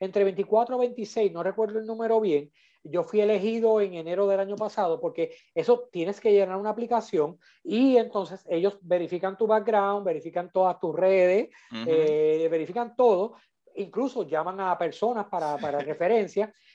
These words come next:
Speaker 1: y entonces ahí te eligen. Eh, y también, no s-, ahí, eso no queda ahí, ellos te exigen, eh, obligatoriamente tienes que hacer al menos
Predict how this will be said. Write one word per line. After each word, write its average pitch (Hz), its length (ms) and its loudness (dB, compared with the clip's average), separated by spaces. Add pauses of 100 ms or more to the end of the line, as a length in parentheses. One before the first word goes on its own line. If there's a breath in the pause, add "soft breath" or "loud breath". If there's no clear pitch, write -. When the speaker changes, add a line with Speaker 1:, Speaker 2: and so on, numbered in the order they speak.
Speaker 1:
y 226 160 0
entonces 233 560 0
ahí 165 220 0
te 185 100 0
eligen. 175 400 -4 (240)
Eh, 165 480 4
y 302 220 2
también, 220 680 -2 (240)
no 165 200 -2
s-, 165 140 -4
ahí, 165 300 4
eso 180 180 0
no 208 120 -2
queda 196 220 4
ahí, 220 280 -2 (160 soft breath)
ellos 196 380 -2 (120)
te 170 120 0
exigen, 208 720 -2 (280)
eh, 156 800 4
obligatoriamente 165 800 0
tienes 240 300 -8
que 220 80 -2
hacer 269 260 0 (220 loud breath)
al 175 200 2
menos 220 260 -2